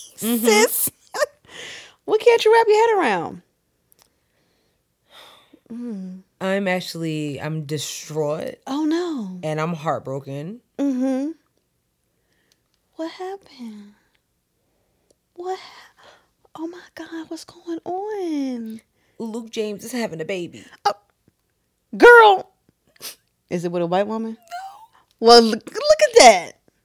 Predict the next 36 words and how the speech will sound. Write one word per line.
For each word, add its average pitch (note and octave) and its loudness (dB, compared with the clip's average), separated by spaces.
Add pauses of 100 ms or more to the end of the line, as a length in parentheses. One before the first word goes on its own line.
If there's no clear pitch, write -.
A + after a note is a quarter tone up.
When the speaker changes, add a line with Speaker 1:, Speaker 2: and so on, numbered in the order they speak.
(1160)
Speaker 2:
Girl, D4+ 4
you, D#4 -2
you D#4+ -4
have F4+ 0
a B3 -4
boyfriend. G#3+ -4
Speaker 1:
But F4+ 4
that's D#4 6
not D#4 -4
the B3 2
point. B3 -2
Like, D4+ 4
he B4 2
Speaker 2:
Oh. B4+ 6
Speaker 1:
coulda C4+ 2
told B3 4
me. D#3+ -6
I A3 6
didn't B3 2
have A3+ -2
to, - -20
I - -4
shouldn't B3 -2
have G3 0
to G3+ -4
found F#3 0
out F3+ 4
on F3+ -2
the F3+ -4
Shade F#3 0
Room F3 -4
like E3+ -2
everybody F3 0
else. D#3 -2
Speaker 2:
<laughs> - -20
You C4+ -8